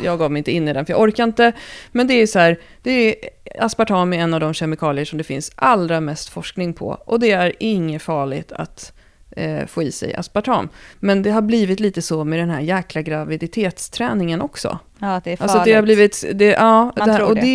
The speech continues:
Speaker 1: är synd. Och, ja, liksom, summan av kardemumman, det är aldrig, liksom, dåligt för en människa att träna och röra på sig. Du kan alltid göra det efter den nivån du är på. Vi får inte skrämma upp,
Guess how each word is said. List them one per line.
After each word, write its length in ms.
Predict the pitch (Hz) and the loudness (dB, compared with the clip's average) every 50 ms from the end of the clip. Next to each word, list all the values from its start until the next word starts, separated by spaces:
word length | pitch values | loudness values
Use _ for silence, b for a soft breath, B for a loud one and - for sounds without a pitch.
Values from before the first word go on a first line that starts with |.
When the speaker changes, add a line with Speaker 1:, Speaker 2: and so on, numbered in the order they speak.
| 254 247 233 | 4 4 2
Speaker 1:
är 40 | 233 | 2
synd. 460 | - - - 269 190 156 151 143 170 B B B B | 2 2 2 2 2 2 0 -2 -6 B B B B
Och, 300 | B B - 220 220 208 131 - - - - - - - 52 - | B B 2 4 4 4 2 -2 -10 -18 -20 -18 -16 -14 -12 -10
ja, 180 | 50 52 - - - - | -8 -6 -8 -8 -10 -14
liksom, 460 | - - 208 208 - 214 202 196 196 196 | -8 -6 -4 0 0 0 2 2 0 -2
summan 420 | - - 254 233 220 233 233 240 | 0 0 0 2 2 2 2 0
av 80 | 226 220 | 0 0
kardemumman, 540 | 233 220 208 208 214 208 208 220 190 165 | 0 0 0 2 2 2 2 2 0 0
det 80 | 175 196 | 0 -2
är 60 | - - | -2 2
aldrig, 680 | - 262 240 208 190 196 214 226 233 214 185 180 170 - | 4 4 4 4 4 2 2 2 2 0 0 -2 -4 -4
liksom, 340 | - 175 170 - 170 165 170 | -4 -4 -4 -4 -4 -2 2
dåligt 420 | 190 208 202 185 175 180 196 190 - | 2 2 4 4 2 0 0 -4 -4
för 100 | - 160 | -4 -4
en 120 | 156 165 | -2 0
människa 540 | 170 180 175 170 170 185 190 - 160 151 160 B B B B B | 0 0 0 -2 -2 -4 -4 -4 -4 -6 -6 B B B B B
att 140 | - 170 - | -12 -12 -8
träna 500 | - - 190 185 170 160 156 156 160 160 - | -4 -2 0 0 0 0 -2 -2 -4 -2 -2
och 100 | 175 185 | -2 0
röra 280 | 202 190 190 208 226 | 2 2 2 2 0
på 200 | 220 - 151 92 | -2 -4 -6 -6
sig. 160 | - - 156 | -6 -6 -6
Du 80 | 175 170 | -6 -6
kan 140 | - 196 - - | -6 -6 -2 -2
alltid 360 | 214 190 165 - - 170 170 | 0 -2 -2 -2 -6 -4 -2
göra 260 | 170 165 160 175 185 | 0 0 0 0 0
det 120 | 175 160 143 - - | 0 -2 -4 -4 -6
efter 440 | 156 - - - - 156 147 156 B B B B B | -10 -10 -10 -8 -6 -6 -6 -6 B B B B B
den 300 | - 175 170 156 156 156 | -6 -4 -2 -2 0 -2
nivån 380 | 156 156 156 151 151 147 147 156 | -2 -4 -2 -2 -4 -4 -4 -4
du 80 | 175 170 | -2 0
är 260 | - 180 233 196 170 | 0 2 2 2 0
på. 280 | - - - 87 117 B B B B B - | -2 -4 -6 -6 -6 B B B B B -10
Vi 100 | 180 190 | -8 -8
får 380 | - - 247 240 226 208 196 | -4 -2 0 2 4 4 2
inte 440 | - - 185 170 165 160 - 165 165 | 2 0 -2 -2 -4 -4 -6 -6 -8
skrämma 340 | - - - 170 170 175 - | -6 -6 -4 -4 -4 -4 -2
upp, 400 | - - 233 - - _ - | -2 -2 -2 -2 -4 _ -20